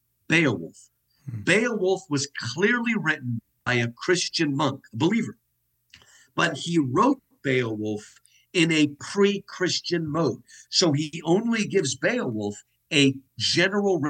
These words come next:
Speaker 1: revelation, consolation. He gives him a Viking funeral. He doesn't give him heaven, right? The Lord of the Rings is written by a very strong believing Christian named J R R Tolkien,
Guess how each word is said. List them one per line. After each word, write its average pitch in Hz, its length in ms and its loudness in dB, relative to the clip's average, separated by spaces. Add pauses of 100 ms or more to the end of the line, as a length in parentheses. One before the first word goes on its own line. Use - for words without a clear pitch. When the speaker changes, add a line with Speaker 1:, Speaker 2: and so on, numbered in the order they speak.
(120)
Speaker 1:
revelation, 151 680 -4
consolation. 139 760 -2 (260)
He 143 80 -6
gives 147 240 2
him 165 80 0
a 139 80 -2
Viking 139 360 0
funeral. 165 360 -4 (160)
He 139 80 0
doesn't 151 280 2
give 135 120 0
him 147 80 0
heaven, 143 240 -2 (540)
right? 165 180 0 (440)
The 180 120 4
Lord 190 420 4
of 170 140 0
the 185 140 2
Rings - 640 -4
is 135 240 4
written 185 280 2
by 170 140 0
a 175 140 2
very 196 300 0
strong - 520 -6
believing 135 340 0
Christian 131 380 -4
named 131 200 0
J 143 100 2
R 160 120 2 (100)
R 139 40 -2
Tolkien, 139 500 -4